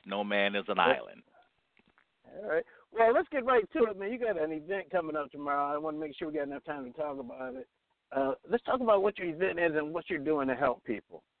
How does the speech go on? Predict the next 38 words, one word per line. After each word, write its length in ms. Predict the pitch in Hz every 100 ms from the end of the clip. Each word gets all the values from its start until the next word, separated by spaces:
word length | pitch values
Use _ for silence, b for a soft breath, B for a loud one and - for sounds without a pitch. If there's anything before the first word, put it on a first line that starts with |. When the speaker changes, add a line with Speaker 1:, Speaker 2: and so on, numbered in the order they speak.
| _ _ B B B -
Speaker 1:
Okay, 360 | 226 104 87
uh, 180 | 87 82
the 140 | 85 92
event 240 | 127 156
tomorrow 260 | 98 101 95
is 80 | -
called 260 | 95 85
Networking 680 | 87 104 92 87 95 - 87 -
After 400 | 90 - 80 76
Hours 380 | 78 78 73 76
with 120 | 73
Mike 260 | 85 78 76
Howard. 380 | - 76 71 73
And 100 | 85
what 220 | 151 175 B B B B
it 140 | - 98
is 100 | 85
designed 480 | 90 85 101 95 90
to 100 | 87
do 100 | 87
to 100 | 85
help 220 | 110 -
people 260 | - 98 98 -
to 180 | 92 - B -
expand 760 | 85 - - - 107 110 98 95
their 180 | 87
network 640 | 85 82 95 - 82 82 -
and 120 | 82 -
to 40 |
increase 320 | 80 - 110 -
their 140 | 95 80
value 440 | 73 87 92 87
in 60 | 80
the 80 |
marketplace. 640 | 78 87 80 - - 76 57 - B B B
I 160 | - 107 -
found 340 | 113 98 95 87
that 200 | 80